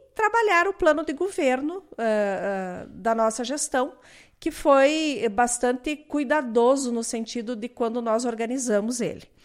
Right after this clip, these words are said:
Então, foi de muitos desafios também, né? Mas eu digo assim que foi de grandes es-, expectativas e, acima de tudo, nós tivemos, sim,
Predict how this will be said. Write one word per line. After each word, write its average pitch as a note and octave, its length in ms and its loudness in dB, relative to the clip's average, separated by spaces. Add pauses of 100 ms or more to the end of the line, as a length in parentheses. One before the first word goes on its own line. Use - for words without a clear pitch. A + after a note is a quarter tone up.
(300)
Então, A3+ 540 2
foi A3 500 2
de F#3 140 -6
muitos B3 380 -2
desafios G3+ 760 -4
também, G#3 460 -4
né? A#3 200 -2
Mas A#3 360 -4 (320)
eu C4 140 0
digo D4 240 -4
assim D#4+ 240 -4
que E4+ 120 -14
foi D4 240 0
de C#4 120 -6
grandes C4 340 0
es-, C4+ 260 -6
expectativas C#4 1080 -6
e, C4 40 -2
acima C4 300 -4
de B3+ 100 -8
tudo, C4+ 400 -6 (320)
nós C#4+ 180 -2
tivemos, F4+ 440 0
sim, A#3+ 480 -4